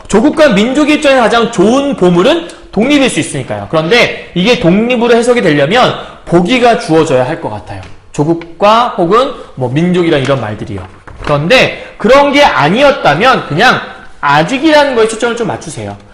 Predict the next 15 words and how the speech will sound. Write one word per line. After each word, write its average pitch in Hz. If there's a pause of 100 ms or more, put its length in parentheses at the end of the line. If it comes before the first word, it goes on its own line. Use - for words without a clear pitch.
(280)
아직 - (220)
무슨 233
보물이 190
없어서 156
그 170
얘기는 165 (260)
아직은 240
준비가 214
되지 147
않은 120
거예요. 92 (540)
아직은 170 (260)
님을 233
맞을 143
만한 190